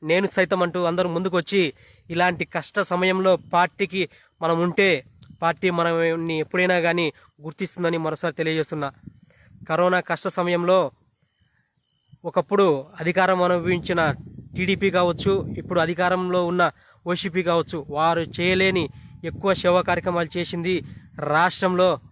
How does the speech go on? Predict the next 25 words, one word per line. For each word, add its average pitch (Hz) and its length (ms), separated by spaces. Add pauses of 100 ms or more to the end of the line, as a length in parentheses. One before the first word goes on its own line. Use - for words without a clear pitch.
ఒక 160 120
జనసేన 170 560
మాత్రమే 165 480
అని 175 180 (320)
గుండె 165 160
మీద 180 320
చేసుకొని 175 560
గర్వంగా 170 400
చెప్పుకోవచ్చు. 156 640 (540)
కాబట్టి 175 360 (560)
ఇలాంటి 175 360
నాయకుడు 180 380
పవన్ 175 220
కళ్యాణ్ 180 300
గారి 170 200
సిద్ధాంతాలను 180 560 (800)
నమ్మి 180 280
వచ్చాం 180 320
కాబట్టి 170 360 (600)
అలాగే 175 320
ఉందాం. 165 220 (240)
ఇలాంటి 160 300 (720)
చేతకాని 190 560 (720)
అవకాశవాద 180 600 (220)
రాజకీయాలు 180 500